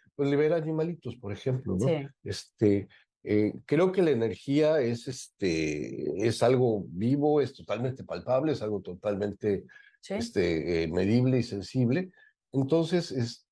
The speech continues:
Speaker 1: eh, no sé por qué no lo hacemos más todos los seres humanos.
Speaker 2: No lo sé.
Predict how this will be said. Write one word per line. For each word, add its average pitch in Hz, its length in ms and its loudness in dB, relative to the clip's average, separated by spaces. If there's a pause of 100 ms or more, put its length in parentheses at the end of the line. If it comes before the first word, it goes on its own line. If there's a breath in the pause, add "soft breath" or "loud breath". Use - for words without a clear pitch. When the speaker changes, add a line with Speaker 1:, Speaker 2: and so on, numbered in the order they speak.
(140)
Speaker 1:
eh, - 300 -14 (120)
no 160 240 4
sé 190 120 2
por 165 180 -2
qué 170 80 0
no 170 120 4
lo 160 100 4
hacemos 160 340 -2
más 156 200 2
todos 160 160 2
los 147 140 0
seres 151 240 0
humanos. 190 320 -2
Speaker 2:
No 285 140 0
lo 285 160 0
sé. 277 240 -6